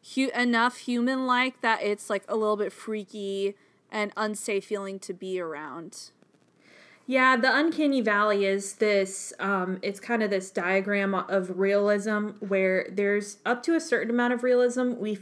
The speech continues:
Speaker 2: we perceive things as cute. So, like, Mister Incredible, like, cartoon characters that are like that, we're like,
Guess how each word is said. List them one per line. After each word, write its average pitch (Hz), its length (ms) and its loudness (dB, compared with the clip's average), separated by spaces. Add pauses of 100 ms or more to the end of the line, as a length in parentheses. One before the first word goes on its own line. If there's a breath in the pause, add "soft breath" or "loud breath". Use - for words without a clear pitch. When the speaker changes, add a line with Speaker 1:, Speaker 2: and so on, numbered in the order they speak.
(100)
Speaker 2:
we 220 120 -4
perceive 220 400 -6
things 214 280 -2
as 185 100 -4
cute. 240 480 -4 (340 loud breath)
So, 226 200 2
like, 202 260 2
Mister 214 420 2
Incredible, 202 1040 4
like, 190 200 0
cartoon 233 360 0
characters 220 520 -2
that 208 100 0
are 208 100 2
like 190 260 0
that, 202 200 -2
we're 233 60 0
like, 214 260 0